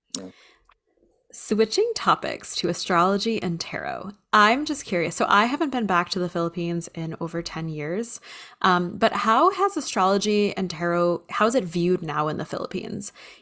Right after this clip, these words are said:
Speaker 2: In the U S, it's, like, really taken off recently, but I'm just curious, with those strong Catholic roots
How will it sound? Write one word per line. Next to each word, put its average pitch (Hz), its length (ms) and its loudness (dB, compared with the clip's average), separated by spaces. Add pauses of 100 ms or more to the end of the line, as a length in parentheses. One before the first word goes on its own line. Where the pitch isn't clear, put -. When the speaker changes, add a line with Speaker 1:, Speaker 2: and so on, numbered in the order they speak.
Speaker 2:
In 214 120 6
the 220 80 8
U 220 220 6
S, 302 180 2
it's, 214 140 -2
like, 175 120 0
really 190 380 4
taken 170 380 -2
off 160 280 2
recently, 269 600 -2 (440)
but 196 180 2
I'm 202 120 4
just 208 160 0
curious, 202 420 0
with 185 100 -4
those 180 160 0
strong 185 380 0
Catholic 170 540 -4
roots 170 520 -4